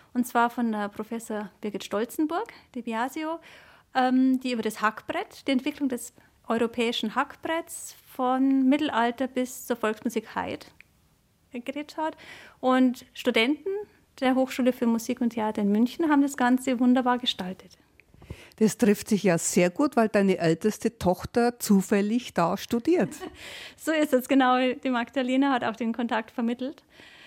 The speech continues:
Speaker 1: Und ja, ich fand das jetzt ganz schön, weil dieses Thema ja grad mit den Hackbretttagen in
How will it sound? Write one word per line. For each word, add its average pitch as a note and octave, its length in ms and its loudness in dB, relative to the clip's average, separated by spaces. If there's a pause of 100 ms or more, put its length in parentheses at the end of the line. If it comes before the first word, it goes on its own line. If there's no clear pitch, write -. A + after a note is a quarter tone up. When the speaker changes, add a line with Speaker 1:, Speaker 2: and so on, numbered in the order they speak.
(240)
Speaker 1:
Und B3 600 2
ja, G#3+ 200 -2
ich B3+ 120 -6
fand C4 240 -4
das B3 80 -6
jetzt A#3 200 -8
ganz B3 320 -6
schön, A3+ 260 -8
weil G#3+ 140 -4
dieses A3+ 380 -10
Thema B3 500 0 (500)
ja A3 120 -2 (240)
grad A#3 220 -2
mit A#3+ 100 -2
den G#3+ 160 -4
Hackbretttagen A#3+ 880 -2
in G#3+ 420 -6